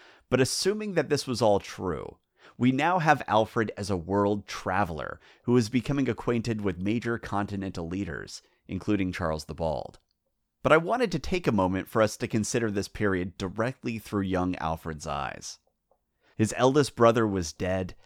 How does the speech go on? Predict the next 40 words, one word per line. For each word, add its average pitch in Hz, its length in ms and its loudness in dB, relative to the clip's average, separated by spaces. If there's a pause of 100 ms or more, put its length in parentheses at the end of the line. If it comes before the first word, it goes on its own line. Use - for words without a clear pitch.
(260)
his 107 200 2
mother 92 400 2
was 98 240 0
dead, 95 420 -2 (360)
and 113 180 -2
all 185 200 6
he's 175 180 2
ever 151 160 4
known 98 640 4
was 104 180 0
being 113 240 0
part - 360 0
of 107 80 -4
his 98 140 -6
father's 85 480 -2
court. - 580 -8 (920)
But - 140 -6
now 175 240 4
his 143 140 2
father 92 340 2
was 90 140 -4
leaving 90 340 -2
for 82 180 -6
Rome, 85 520 0 (400)
possibly 107 580 -2
seeking 98 380 -8
some 92 180 -6
sort 90 220 -6
of 85 80 -8
spiritual 92 500 -4
guidance 92 600 -2
through 95 240 -4
the 87 100 -4
morass 85 500 -2
of 85 160 -10
grief 92 460 -6
that 71 160 -8
he 71 80 -8
was 69 180 -10
in. 50 300 -12